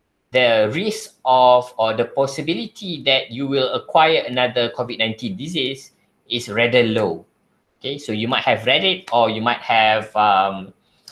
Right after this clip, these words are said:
um, watched a YouTube video or, or listened to a radio or something that mentioned about something like this. If you have, uh, acquired covid nineteen and you get sick and then you get healthy, and then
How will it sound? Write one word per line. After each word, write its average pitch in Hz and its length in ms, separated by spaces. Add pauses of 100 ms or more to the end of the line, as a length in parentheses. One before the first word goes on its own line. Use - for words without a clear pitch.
(240)
um, 85 540
watched 139 320
a 113 100
YouTube 143 320
video 131 440
or, 107 600
or 101 340
listened 123 280
to 131 120
a - 20
radio 123 360
or 110 80
something 117 440 (540)
that 117 400
mentioned 139 380
about 113 180
something 120 240
like 90 140
this. - 280 (140)
If - 220
you 117 140
have, - 420 (500)
uh, 104 300
acquired 131 560
covid 107 200
nineteen 190 580 (400)
and 101 640
you 104 60
get 120 180
sick - 320 (180)
and 101 80
then 107 80
you 107 80
get 117 160
healthy, 147 640 (180)
and 110 80
then 117 320